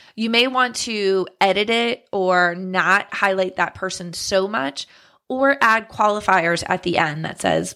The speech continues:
you know, this person, you know, this project was performed when this person was currently an employee.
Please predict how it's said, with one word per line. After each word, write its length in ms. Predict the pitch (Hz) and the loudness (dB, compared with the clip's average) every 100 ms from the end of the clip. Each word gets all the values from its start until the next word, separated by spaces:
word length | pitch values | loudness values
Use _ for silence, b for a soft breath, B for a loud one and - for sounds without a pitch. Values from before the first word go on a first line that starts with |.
| _ | _
you 100 | 185 | -6
know, 120 | 160 151 | -6 -4
this 160 | 180 | -6
person, 460 | - 175 185 170 - - | -6 -6 -6 -8 -10 -20
you 340 | - - 180 | -20 -10 -8
know, 160 | 156 165 | -6 -2
this 200 | 190 - | -4 0
project 360 | 180 175 180 | 0 0 -4
was 160 | 180 165 | -8 -8
performed 480 | - 190 285 262 196 | -10 0 2 2 2
when 140 | 185 | -2
this 140 | 185 | -2
person 420 | - 196 196 190 175 | -2 -2 -2 -2 -2
was 240 | 170 - | -2 -4
currently 460 | - 202 185 180 170 | -6 -2 0 0 0
an 100 | 160 | 0
employee. 520 | 165 190 160 131 | 0 2 2 0